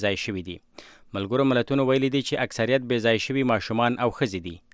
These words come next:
دغې ادارې همدارنګه ویلي دي چې د ادلیب په ولایت کې هوا دومره سړه ده چې اوبه پکې کنګل کیږي او په همدې ساړه ژمي کې ماشومان د سرپناه نه لري. په دې تیرو څو میاشتو کې د سوریې حکومتي ځواکونو چې روسیه ورسره ولاړه ده، د ادلیب په ولایت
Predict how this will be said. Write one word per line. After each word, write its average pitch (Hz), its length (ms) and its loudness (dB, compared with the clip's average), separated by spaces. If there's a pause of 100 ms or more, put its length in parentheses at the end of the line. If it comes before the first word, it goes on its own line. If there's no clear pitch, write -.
(140)
دغې 117 180 4
ادارې 117 340 4
همدارنګه 117 500 2
ویلي 131 280 2
دي 139 120 0
چې 123 160 -2
د 127 160 -4
ادلیب 120 300 -2
په 117 100 0
ولایت 113 320 2
کې 143 380 0
هوا 127 180 6 (140)
دومره 143 320 4
سړه 120 260 2
ده 151 120 4
چې 147 80 4 (460)
اوبه 127 380 6
پکې 107 200 -2 (100)
کنګل 107 300 0 (200)
کیږي 95 300 -4 (320)
او 107 140 0
په 95 120 -2
همدې 104 320 -2
ساړه 107 540 2
ژمي 160 220 2
کې 156 260 0
ماشومان 120 500 0 (180)
د 117 160 0
سرپناه 107 520 0
نه 87 120 -6
لري. 92 180 -4 (760)
په 170 120 6
دې 175 160 6
تیرو 180 240 6
څو 165 160 4
میاشتو 147 260 2
کې 165 200 -2
د 131 120 0
سوریې 131 320 0
حکومتي 123 460 -2
ځواکونو 131 440 2
چې 120 140 -2
روسیه 139 300 2
ورسره 113 340 0
ولاړه 117 380 4
ده، 151 60 6 (400)
د 123 220 -2
ادلیب 143 300 0
په 120 120 2
ولایت 123 220 4